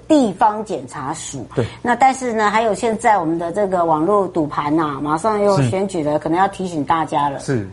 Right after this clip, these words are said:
Speaker 2: 这个马上下个月我们就要选举了哈，
Speaker 1: 嗯。
Speaker 2: 选贤与能。那所以现在选举啊，另外一个台湾最热门的赌博啊，啊，
Speaker 1: 嗯。
Speaker 2: 有时候那个选举赌盘也蠢蠢欲动。啊，所以哈，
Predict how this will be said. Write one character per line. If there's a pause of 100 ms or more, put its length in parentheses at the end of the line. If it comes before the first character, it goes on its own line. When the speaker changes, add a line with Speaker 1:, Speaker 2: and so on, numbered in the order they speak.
(280)
Speaker 2:
这
个 (260)
马
上
下
个
月
我
们
就
要
选
举
了
哈，
Speaker 1:
嗯。
Speaker 2:
选
贤
与
能。 (340)
那
所
以 (240)
现
在
选
举
啊，
另
外
一
个
台
湾
最
热
门
的 (200)
赌
博
啊， (360)
啊，
Speaker 1:
嗯。
Speaker 2:
有
时
候 (360)
那
个
选
举
赌
盘
也
蠢
蠢
欲
动。 (540)
啊，
所
以
哈，